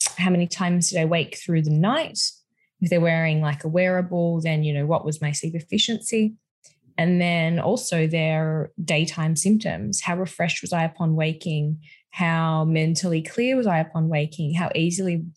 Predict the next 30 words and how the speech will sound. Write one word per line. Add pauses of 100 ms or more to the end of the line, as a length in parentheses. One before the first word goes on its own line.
(180)
how
easy
was
it
for
me
to
concentrate? (240)
How
anxious
did
I
feel
throughout
the
day? (220)
How
energized
did
I
feel
throughout
the
day? (1000)
See,
if
you (340)
use
these (680)
metrics